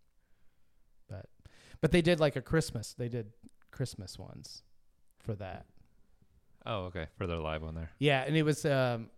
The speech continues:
Speaker 1: <sighs> oh, what? Like Melissa Joan Hart, maybe, or <laughs> something. I don't, I don't know. Hallmark,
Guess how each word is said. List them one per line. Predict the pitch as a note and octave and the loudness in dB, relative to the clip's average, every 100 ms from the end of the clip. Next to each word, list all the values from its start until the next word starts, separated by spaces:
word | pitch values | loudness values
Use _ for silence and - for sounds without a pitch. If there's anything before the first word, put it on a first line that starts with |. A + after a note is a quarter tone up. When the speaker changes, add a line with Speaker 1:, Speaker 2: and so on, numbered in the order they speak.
| - | -18
Speaker 1:
<sighs> | - - - - - - - - - - - - _ _ _ _ - - _ _ - - _ _ _ _ - - - | -16 -16 -18 -20 -20 -20 -20 -20 -20 -20 -20 -20 _ _ _ _ -16 -16 _ _ -20 -20 _ _ _ _ -20 -18 -8
oh, | A#2 | -6
what? | E2 G#2 - - _ _ _ _ - - _ _ - | -6 -6 -8 -10 _ _ _ _ -20 -20 _ _ -4
Like | A2 - | -4 -2
Melissa | A#2+ B2+ - A#2+ | 0 0 0 0
Joan | A#2 G#2 | 0 0
Hart, | G2 G#2+ A2 A#2 | -2 -2 -2 -2
maybe, | A#2 A2+ A2 | -4 -2 -2
or | |
<laughs> | |
something. | - A2+ - - - | -4 -6 -8 -16 -12
I | - - | -6 -4
don't, | B2 - - A2 | -6 -8 -8 -6
I | F2 | -6
don't | C#2+ - | -8 -14
know. | - | -14
Hallmark, | - D#3+ D3 D3 C#3+ - | 2 4 6 4 2 -2